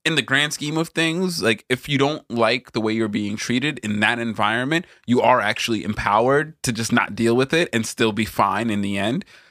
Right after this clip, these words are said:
So I, I, I'm a lot less inclined to, to dog him for that. Yes. Um, but I just,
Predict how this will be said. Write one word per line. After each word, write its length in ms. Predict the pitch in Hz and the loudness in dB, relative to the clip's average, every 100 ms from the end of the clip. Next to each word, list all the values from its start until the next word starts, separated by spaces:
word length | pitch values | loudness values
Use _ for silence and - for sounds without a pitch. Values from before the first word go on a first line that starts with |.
| _ - | _ -4
So 560 | - 160 135 127 - - | 0 4 4 2 -2 0
I, 460 | 139 131 127 120 - | 2 4 2 2 2
I, 260 | 120 110 - | 0 0 2
I'm 180 | 120 120 | 2 4
a 60 | |
lot 220 | 127 135 113 | 4 4 4
less 220 | 120 117 | 2 2
inclined 600 | 107 - 110 101 98 95 | -6 -2 0 2 0 -4
to, 160 | - 90 | -6 -6
to 160 | - | -6
dog 300 | 98 104 101 | 2 4 2
him 140 | 95 92 | -2 -6
for 140 | 98 | -6
that. 180 | 90 - _ _ _ _ _ | -6 -10 _ _ _ _ _
Yes. 460 | 117 117 - - - - - - _ - | 0 0 0 -8 -10 -14 -20 -20 _ -2
Um, 640 | 110 107 104 104 101 101 - _ _ _ _ _ _ _ - | 0 2 2 0 -2 -4 -10 _ _ _ _ _ _ _ -4
but 220 | 165 - | -2 0
I 80 | 185 | 0
just, 360 | 202 190 208 | 0 -2 -6